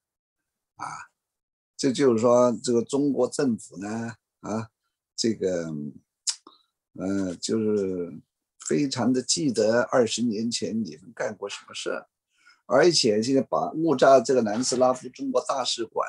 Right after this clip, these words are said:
呢，是克林顿民主党政府执政的时期，所以呢，你现在拜登又是一个民主党政府，所以我就把这个旧事情把它给挑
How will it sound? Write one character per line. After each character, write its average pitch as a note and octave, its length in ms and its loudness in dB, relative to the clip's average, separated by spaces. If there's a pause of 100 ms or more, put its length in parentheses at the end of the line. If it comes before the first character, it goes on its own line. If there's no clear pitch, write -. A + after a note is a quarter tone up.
(100)
呢， - 60 -14 (520)
是 - 240 -2
克 - 220 0
林 C3+ 260 2
顿 C#3+ 180 2
民 C3 400 2
主 E3 280 4
党 - 360 0
政 D3+ 400 -2
府 - 200 -14 (100)
执 F#2 300 -8
政 A3 200 2
的 E2 120 -2
时 - 240 -4
期， - 360 -8 (560)
所 D3+ 200 4
以 C#3+ 100 6
呢， B2+ 140 2
你 G#2+ 240 0
现 C3+ 240 -2
在 C3+ 100 4
拜 C#3 260 0
登 B2 240 -4
又 A#2 200 -4
是 A2 160 -6
一 A2 80 -4
个 A2+ 100 -4
民 G#2+ 260 -4
主 A#2+ 160 -8
党 - 220 -10
政 A2+ 260 -8
府， - 280 -20 (420)
所 - 180 -2
以 C3 40 4
我 D#2+ 260 -4
就 A2+ 220 -2
把 - 340 -10
这 B2 140 -6
个 A2+ 100 -4
旧 C3+ 320 0
事 A2+ 240 -2
情 G2+ 260 -4
把 - 140 -8
它 G2+ 140 -14
给 - 180 -18
挑 - 240 -12